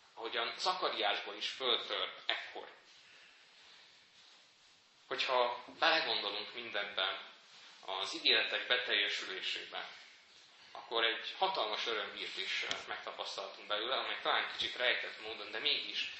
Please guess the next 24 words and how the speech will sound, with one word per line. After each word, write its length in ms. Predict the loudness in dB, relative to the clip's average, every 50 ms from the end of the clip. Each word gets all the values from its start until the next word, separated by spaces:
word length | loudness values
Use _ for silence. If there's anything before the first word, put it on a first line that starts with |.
| -12 -2
egyértelműen 720 | 0 0 0 0 0 -4 -4 -4 -4 -6 -4 -6 -6 -6 -6
ott 180 | -6 -8 -8
van. 200 | -8 -6 -6 -6 -6 -6 -10 -12 -16 -20 -20 -20 -20 -20 -20 -20 -20 -20 -20 -20 -20 -20 -20 -20 -20 -20 -20 -20 -20 -20 -20 -20 -20 -20 -20 -20 -12 -8
Az, 180 | -6 -4 -4 0
hogy 320 | 0 0 0 -2 -6 -8 -12 -16 -20 -20 -20 -20 -20 -20 -14
milyen 260 | -6 -2 2 2 2
jó, 240 | 2 2 0 -2 -4
hogy, 200 | -6 -8 -8 -8 -12 -14 -16 -20 -20 -20 -20 -20 -20 -20 -20 -14
ö, 240 | -10 -6 -4 -4 -4 -4 -4 -2
nem 200 | 0 2 2 2
Zakariás 720 | 2 2 2 2 2 -2 0 2 2 2 4 2 2 2
hite 460 | 0 -2 -2 0 0 0 0 -2 -6 -2
és 120 | -2 2
cselekedetei, 960 | 4 4 4 4 2 0 -2 -4 -4 -4 -4 -6 -6 -4 -4 -4 -4 -4 -6 -10 -12 -14 -14 -14 -10 -4
ö, 260 | -2 0 0 0 0 -2 -2 0
voltak 400 | 2 2 2 2 0 -4 -4 -4
az 140 | -4 -2 0
alapjai 640 | 0 0 0 -2 -2 -4 -4 -2 -2 -4 -6 -8 -10 -14 -14 -8
ennek 340 | -8 -6 -6 -6 -6 -6 -4
az 240 | -4 -4 -4 -6 -8
ígéretnek 600 | -6 -2 -2 0 0 0 -4 -6 -8 -10 -10 -12 -12 -14 -16 -16 -16 -16 -16 -16 -16 -8
és 80 | -6 -4
a 100 | -2 0
beteljesülésnek. 960 | 0 -2 -2 -2 -2 -2 0 0 0 -2 -4 -4 -6 -8 -8 -6 -8 -8 -8